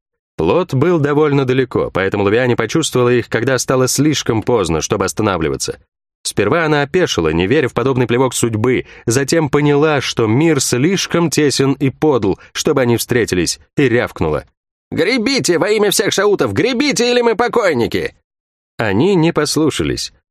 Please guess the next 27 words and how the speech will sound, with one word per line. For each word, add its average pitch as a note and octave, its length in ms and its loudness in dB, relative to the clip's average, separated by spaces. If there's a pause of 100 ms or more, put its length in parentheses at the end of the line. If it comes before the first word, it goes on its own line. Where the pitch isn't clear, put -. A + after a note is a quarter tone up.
(160)
смотрели C#3 500 0
на F2+ 100 2
неё G2+ 240 2
удивлённо, A#2+ 600 0
словно D3 300 2
она D3 140 2
сошла D3 360 -2
с - 100 -4
ума. F#2+ 300 0 (500)
Раздражаясь, G2+ 680 0
Лавиане C3 340 2
ткнула D3 300 0
пальцем D3 300 -2
в - 20 -16
приближающийся C#3 720 0
плот. G2 340 -2 (540)
"Там C#3+ 320 0
сойки, C3+ 720 0 (180)
и F3+ 160 4
не F3+ 140 2
дам F3 180 0
гарантии, D#3+ 420 0
что D#3+ 140 0
они D#3+ 160 2
не D#3 100 2
почувствовали E3 600 2
Тео. C3 400 0